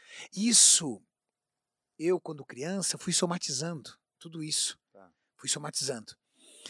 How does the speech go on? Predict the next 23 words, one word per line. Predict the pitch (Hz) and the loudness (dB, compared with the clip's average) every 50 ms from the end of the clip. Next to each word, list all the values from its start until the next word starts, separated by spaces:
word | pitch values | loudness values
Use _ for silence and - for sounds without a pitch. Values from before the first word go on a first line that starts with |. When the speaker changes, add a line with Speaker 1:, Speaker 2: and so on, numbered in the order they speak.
| - - - _ - | -20 -20 -20 _ -4
Speaker 1:
E | 175 180 | 0 0
aí, | 220 226 | 2 2
uma | 233 240 226 | 2 2 0
vez, | 170 143 160 196 233 214 156 117 - - - - - | 0 2 0 0 0 2 2 2 4 2 2 2 0
sentado | - - - 170 165 151 - 143 143 143 131 110 | -2 -2 0 -2 -4 -2 -2 0 0 0 -2 -4
ali, | 110 107 127 160 156 | -6 -6 -2 -2 -2
o | 117 101 95 | -2 -4 -10
meu | 101 120 127 123 | -12 -12 -12 -10
pai | - 139 139 143 135 120 110 104 - | -8 -8 -8 -8 -8 -10 -12 -12 -8
tinha | - - 131 | -8 -8 -8
um | 131 | -8
relógio, | 117 - 117 113 131 151 156 151 131 - - - - - | -8 -8 -6 -2 2 4 4 4 2 0 -8 -14 -16 -16
esses | - - - - - - | -10 -6 -4 -4 -4 -6
relógios | - 117 113 117 117 113 - | -8 -8 -8 -8 -6 -6 -6
Oriente, | 131 123 110 113 135 160 151 - - | -6 -6 -8 -8 -8 -8 -8 -10 -8
de | 117 123 - | -10 -10 -10
corda. | - - 147 135 131 107 104 104 - _ _ _ _ _ - - - | -6 -6 -6 -6 -6 -8 -14 -18 -20 _ _ _ _ _ -20 -18 -12
Meu | - 247 | -10 -6
pai | - 220 214 | -4 -2 -2
tava | - 180 160 151 | -2 -2 -2 -2
sentado | - - 151 - 143 143 135 151 | -2 -2 -2 -4 -6 -6 -4 -4
na | 170 170 | -4 -4
cama, | - - 170 180 220 240 202 120 - | -4 -2 -2 0 0 0 -2 -4 -6